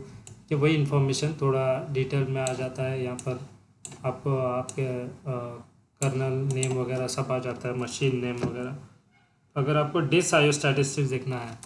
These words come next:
तो आप हाइफन डी इस्तेमाल कर सकते हैं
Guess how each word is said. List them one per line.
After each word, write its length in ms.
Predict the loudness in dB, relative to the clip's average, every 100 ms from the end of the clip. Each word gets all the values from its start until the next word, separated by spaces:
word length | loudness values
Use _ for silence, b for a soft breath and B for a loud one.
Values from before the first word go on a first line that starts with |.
| -18 -6
तो 80 | -4
आप 120 | -4 -8 -20 _ _ _ -20 -20 -8
हाइफन 300 | -6 -4 -2
डी 120 | 0
इस्तेमाल 360 | 0 0 0 0
कर 140 | 0
सकते 320 | -2 -2 -2
हैं 120 | -2